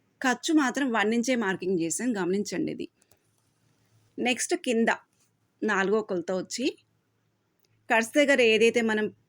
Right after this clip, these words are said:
పావు ఒక్క పది ఇంచులు యా-, పెట్టామో, ఇక్కడ వన్ ఇంచ్ కానీ టూ ఇంచెస్ కానీ యాడ్ చేసుకోవచ్చు. అంటే ఈ టాప్ మన జీన్స్ మీదకి వాడతారా, ఆ, లూజ్ ప్యాంట్ మీదకి వాడతారా ఒక ఐడియా ఉండాలి.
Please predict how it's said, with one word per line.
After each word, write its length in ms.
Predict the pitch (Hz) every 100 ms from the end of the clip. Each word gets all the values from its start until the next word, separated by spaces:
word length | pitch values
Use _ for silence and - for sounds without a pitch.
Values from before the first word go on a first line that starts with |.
| _ _
పావు 160 | 185 190
ఒక్క 160 | 214 -
పది 220 | 202 185
ఇంచులు 240 | 190 - -
యా-, 280 | - 87 - _ _ -
పెట్టామో, 480 | 180 202 180 170 196 339 - _ _ _ -
ఇక్కడ 280 | 226 262 262 196
వన్ 240 | 190 208 262
ఇంచ్ 240 | 294 285 285
కానీ 320 | 247 220 226 294
టూ 140 | 240 233
ఇంచెస్ 360 | 240 240 226 196
కానీ 220 | 190 262
యాడ్ 220 | 208 175
చేసుకోవచ్చు. 560 | 165 151 - 147 139 - _ _ _ - -
అంటే 240 | 190 240
ఈ 120 | 240 233
టాప్ 320 | 214 202 226 233
మన 140 | 220 214
జీన్స్ 360 | 165 180 214 -
మీదకి 240 | 240 202
వాడతారా, 600 | 190 175 175 185 175 180 277 - _ _ _ _ _
ఆ, 80 | 240 269
లూజ్ 320 | 233 254 262
ప్యాంట్ 280 | 269 240 220
మీదకి 220 | 208 196
వాడతారా 420 | 185 175 - 185 262
ఒక 120 | 214
ఐడియా 260 | 190 180 185
ఉండాలి. 440 | 160 156 160 269